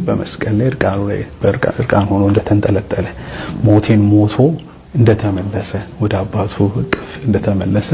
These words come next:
ገባኝ፣ ተረዳው ማለት ነው። ስለዚህ፣ እ፣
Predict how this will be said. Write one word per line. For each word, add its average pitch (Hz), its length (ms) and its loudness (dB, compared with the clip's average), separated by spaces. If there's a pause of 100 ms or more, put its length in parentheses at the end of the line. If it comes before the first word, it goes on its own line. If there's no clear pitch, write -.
(420)
ገባኝ፣ - 360 -2
ተረዳው 87 500 -2
ማለት - 320 -6
ነው። - 120 -10 (400)
ስለዚህ፣ 104 460 2 (400)
እ፣ 110 100 6